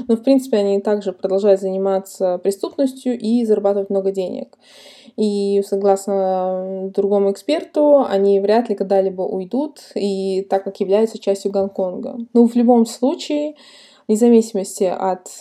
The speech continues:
дальнейшего развития организованной преступности в Гонконге, данное преступление, оно было аномалией даже в таких рамках и,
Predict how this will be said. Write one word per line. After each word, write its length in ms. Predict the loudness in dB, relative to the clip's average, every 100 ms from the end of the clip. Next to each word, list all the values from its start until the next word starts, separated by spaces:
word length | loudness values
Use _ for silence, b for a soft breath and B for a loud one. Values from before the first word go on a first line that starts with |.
| -8
дальнейшего 800 | 2 4 6 2 0 -2 -2 2
развития 760 | 2 2 -2 -2 -4 -6 -8 -6
организованной 540 | -2 0 2 2 0
преступности 540 | -2 -2 -4 -2 -2 -2
в 60 |
Гонконге, 840 | 2 2 2 4 4 2 0 0 -4
данное 440 | -2 0 2 0
преступление, 600 | -2 -6 -2 2 2 2 0
оно 200 | 0 0
было 500 | 4 4 4 0 -4
аномалией 640 | -2 0 2 0 -2 -4 -2
даже 240 | -2 -4
в 40 |
таких 540 | -8 -6 -6 -8 -12 _ -4
рамках 640 | -2 -2 -2 -6 -6 -18 -12
и, 420 | -6 -4 0 0